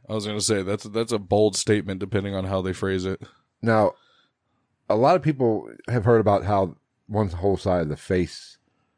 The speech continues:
Speaker 2: fell
Speaker 1: Mm-hmm.
Speaker 2: off. Actually, an earthquake happened. Of course, there was earthquakes, little, little minuscule earthquakes going on before that, you know,
Speaker 1: Mm-hmm.
Speaker 2: setting it off. But a big one, a big one,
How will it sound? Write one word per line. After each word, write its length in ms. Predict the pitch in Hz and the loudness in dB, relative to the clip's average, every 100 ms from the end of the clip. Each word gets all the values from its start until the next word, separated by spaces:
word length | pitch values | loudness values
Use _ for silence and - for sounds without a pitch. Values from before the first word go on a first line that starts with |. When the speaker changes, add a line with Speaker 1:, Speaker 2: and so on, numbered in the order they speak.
| _ _ _ | _ _ _
Speaker 2:
fell 220 | - 92 | -2 0
Speaker 1:
Mm-hmm. 100 | 78 90 | 0 -2
Speaker 2:
off. 60 | 98 _ _ _ _ - | -8 _ _ _ _ 0
Actually, 320 | 135 - 131 | 0 0 -2
an 60 | 98 | 0
earthquake 420 | 117 117 - 80 | 0 0 -2 -4
happened. 280 | - 139 - | -4 -8 -8
Of 60 | - | 0
course, 180 | 151 147 | 0 2
there 80 | |
was 100 | 170 143 | 0 0
earthquakes, 560 | 143 135 - 120 110 - | -2 -2 0 0 0 -2
little, 420 | 147 151 135 127 - | -2 0 -2 -4 -10
little 160 | 139 120 | -6 -4
minuscule 680 | 117 113 - 92 87 80 - | -2 -2 -2 -4 -2 -4 -4
earthquakes 720 | 87 - 82 76 71 - - | -6 -6 -8 -6 -8 -18 -10
going 180 | 95 90 | -4 -2
on 200 | 90 87 | -2 -4
before 380 | 76 76 113 107 | -6 -4 0 2
that, 320 | 76 64 - _ | 0 -6 -12 _
you 60 | 98 | -4
know, 120 | 113 | -2
Speaker 1:
Mm-hmm. 120 | 95 | -2
Speaker 2:
setting 300 | 95 131 98 | -2 0 0
it 80 | 90 | -4
off. 320 | 76 69 - _ _ _ - - _ - | -4 -4 -10 _ _ _ -20 -20 _ -2
But 220 | 95 - | -2 0
a 60 | 92 | -6
big 260 | 76 131 135 | 0 2 2
one, 240 | 113 104 69 - _ | 0 -2 -10 -16 _
a 120 | 76 73 | -10 -10
big 360 | 73 87 135 | -4 2 2
one, 220 | 104 71 | 2 -6